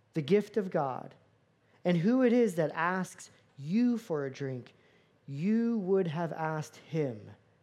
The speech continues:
and he would have given you living water."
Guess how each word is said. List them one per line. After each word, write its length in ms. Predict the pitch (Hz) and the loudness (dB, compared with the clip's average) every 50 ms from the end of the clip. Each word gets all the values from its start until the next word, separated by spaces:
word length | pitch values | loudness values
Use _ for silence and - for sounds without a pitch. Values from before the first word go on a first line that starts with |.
| _ _ _ _ _ _ | _ _ _ _ _ _
and 100 | 120 117 | -16 -14
he 560 | 113 - - - 196 190 165 135 120 113 107 - _ _ _ _ _ _ - | -14 -12 -6 -4 -2 -2 0 -2 -4 -6 -10 -16 _ _ _ _ _ _ -4
would 100 | 143 139 | -2 -2
have 160 | 135 123 120 | -2 -4 -4
given 280 | 147 139 123 123 117 117 | -4 -4 -4 -6 -8 -8
you 480 | 127 143 170 160 131 120 113 107 113 - _ _ _ _ _ _ _ _ _ | -8 -4 -2 -2 -2 -2 -4 -8 -14 -20 _ _ _ _ _ _ _ _ _
living 600 | 127 139 151 151 139 147 147 143 139 139 139 139 131 - _ _ _ _ | -2 0 0 0 0 -2 -2 -2 -4 -6 -8 -8 -12 -14 _ _ _ _
water." 460 | 123 127 120 107 104 98 98 98 95 | -12 -12 -10 -10 -12 -14 -16 -18 -20